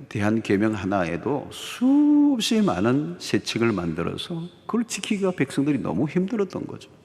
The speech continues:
그래서 율법의 무거운 짐을 지고 있는 백성들에게 "수고하고 무거운 이 율법의 짐을 진 자들아, 다 내게로 오라. 내가 너희를 쉬게 하리라." 자, 여러분,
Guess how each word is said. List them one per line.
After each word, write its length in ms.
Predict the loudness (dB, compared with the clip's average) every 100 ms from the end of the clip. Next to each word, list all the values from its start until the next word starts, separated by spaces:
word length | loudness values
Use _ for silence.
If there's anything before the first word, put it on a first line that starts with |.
| _ _ _ _ -20
그래서 200 | -12 -4
율법의 440 | -2 0 0 2 2
무거운 360 | 2 0 0
짐을 340 | -2 -2 -2 -2
지고 280 | -4 -2 -2
있는 260 | -2 -2
백성들에게 600 | -4 -4 -2 0 0 -2
"수고하고 520 | -6 -6 -2 0 0 0
무거운 560 | 2 4 4 0 -6 -14 -18 -20 -18 -2
이 140 | 2
율법의 460 | 4 2 0 2 2
짐을 320 | 4 4 6
진 180 | 6 4
자들아, 360 | 2 0 0 -2
다 140 | -2
내게로 360 | -2 -2 -6 -6
오라. 200 | -12 -18 -20 -20 _
내가 220 | -10 -4 -2
너희를 400 | 0 0 -2 -4
쉬게 380 | -8 -8 -6 -10
하리라." 260 | -10 -18 -20 _ _ _ _ _ _ _ _ -20 -20 -20 _ _ _
자, 100 | 2
여러분, 520 | 4 6 6 4 0